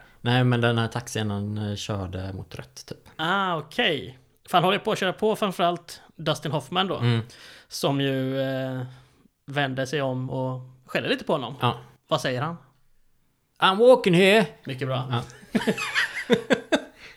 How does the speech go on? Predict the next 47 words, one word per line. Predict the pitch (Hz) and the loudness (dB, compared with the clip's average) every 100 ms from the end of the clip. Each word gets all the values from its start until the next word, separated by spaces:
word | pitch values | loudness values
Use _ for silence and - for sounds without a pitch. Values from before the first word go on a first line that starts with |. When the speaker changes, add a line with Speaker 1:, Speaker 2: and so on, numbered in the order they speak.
| _ - | _ -10
Speaker 2:
Jag | 120 233 | 0 4
Speaker 1:
Borde | 107 | 6
Speaker 2:
vet | 104 | 6
Speaker 1:
bli | |
Speaker 2:
inte. | 101 | 4
Speaker 1:
skådis | - 110 127 | 2 -2 -4
själv. | - - - | -8 -10 -2
Speaker 2:
Ja, | 208 190 | 0 2
precis. | 175 185 120 - - - - - | 2 4 4 2 -2 -6 -6 -6
<laughs> | - - | -6 -4
Tycker | 247 254 | -4 -2
du | 220 214 | 0 0
att | 233 | 0
han... | 277 185 160 156 156 - - 147 147 | 0 0 0 -4 -6 -10 -16 -20 -10
Vad, | 214 | -4
vad | 233 233 | -2 0
tycker | 240 - | 0 0
du | 208 | 0
om | 156 | 2
den | 143 | 0
scenen? | 127 95 123 139 | -2 -6 -8 -4
Vill | 151 | 0
jag | 135 | 2
höra | 143 131 | 2 0
först | 151 - | -6 -6
innan | 151 135 | -6 -6
jag | 123 | -6
säger | 131 | -6
mitt. | 151 - - - _ _ _ _ - | -8 -12 -20 -20 _ _ _ _ -8
Speaker 1:
Ja, | |
den | 101 92 | -6 -2
säger | 90 110 | 0 2
väl | 214 | 2
en | 208 | 2
del | 107 | 2
om | 98 | 2
hans | 90 | 0
karaktär | 92 95 - 80 131 185 | -2 -4 0 0 0 -2
på | 196 | -2
något | 120 | -2
sätt. | - 120 - - _ _ _ - - - | -4 -8 -10 -20 _ _ _ -20 -14 0
Det, | 131 | 2
det, | 135 | 4
det | 139 143 | 6 6
är | |
också, | 156 - | 6 2
den, | 131 143 139 | -2 -2 -4